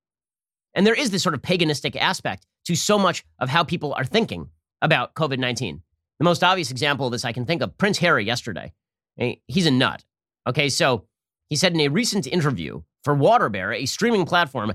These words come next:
dedicated to environmental documentaries, which is just, I mean, riveting stuff. Can't wait to subscribe to Water Bear and watch a documentary about the salmon swimming upstream.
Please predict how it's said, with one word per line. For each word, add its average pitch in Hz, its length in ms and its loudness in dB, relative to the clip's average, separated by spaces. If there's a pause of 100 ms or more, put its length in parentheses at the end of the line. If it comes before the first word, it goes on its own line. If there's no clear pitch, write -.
(220)
dedicated 143 480 0
to 135 100 -4
environmental 147 600 2
documentaries, 123 600 -4
which 107 140 -10
is 107 80 -8
just, 117 200 -8
I 107 60 -4
mean, 107 220 -4 (160)
riveting 139 640 2
stuff. - 420 -10 (1120)
Can't 160 200 0
wait 160 180 -2
to 110 80 -6
subscribe 135 380 -4
to 117 60 -6
Water 143 280 2
Bear 95 260 -6 (140)
and 123 100 -2
watch 131 180 -2
a 143 40 -2
documentary 143 520 0
about 107 180 -4
the 110 60 -12
salmon 139 340 -2
swimming 117 320 -2
upstream. 98 460 -8